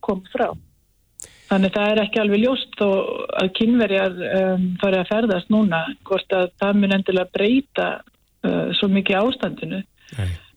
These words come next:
Speaker 1: Eh, þannig að það sé ástæða til að grípa til sérstakra aðgerða gagnvart þeim.
Speaker 2: Mhm. Rétt aðeins í lokin áður en við missum þig, Guðrún, eh, það eru ýmsar umgangspestir að ganga núna og, og inflúensan er, er hún ekki nokkuð algeng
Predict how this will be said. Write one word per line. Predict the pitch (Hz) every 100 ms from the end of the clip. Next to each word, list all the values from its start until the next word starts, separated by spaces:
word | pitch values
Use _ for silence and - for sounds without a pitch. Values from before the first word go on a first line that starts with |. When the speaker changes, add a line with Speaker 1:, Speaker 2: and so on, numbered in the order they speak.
| -
Speaker 1:
Eh, | -
þannig | 175 196 190
að | 185
það | 190
sé | 190
ástæða | 185 202 254 - 196 190
til | 247 233
að | 180
grípa | 202 214 233 196 180
til | 180
sérstakra | - 226 - 208 190 180 202
aðgerða | 247 247 175 170 175
gagnvart | 202 208 196 -
þeim. | 233 - _ -
Speaker 2:
Mhm. | 110 92 101 - - - - - - _ 127
Rétt | 127
aðeins | 143 135
í |
lokin | 147 151 147
áður | 147
en | 143
við |
missum | 151 151 156
þig, | 139
Guðrún, | 147 143 139
eh, | 131 127 120 113 113
það | 127 131
eru | 131
ýmsar | 131 135 131 131
umgangspestir | 147 143 - 135 - 127
að |
ganga | 110 143 139 127
núna | 123 107 117
og, | 135 117 104
og | 117 110 107 123
inflúensan | 127 - 131 117 123 110
er, | 120 110 - -
er | 113
hún | 117 127
ekki | 117 127 123 120 117 - 90 -
nokkuð | 120 - 123
algeng | 127 165